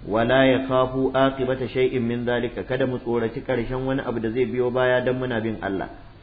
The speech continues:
"Walau kana hunaka su'u aqibatin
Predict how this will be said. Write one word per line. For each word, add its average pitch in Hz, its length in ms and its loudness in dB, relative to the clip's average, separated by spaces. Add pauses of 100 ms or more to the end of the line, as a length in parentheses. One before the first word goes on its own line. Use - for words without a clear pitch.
(240)
"Walau 120 400 2
kana 139 380 2
hunaka 123 640 0
su'u 127 320 0
aqibatin 117 640 -2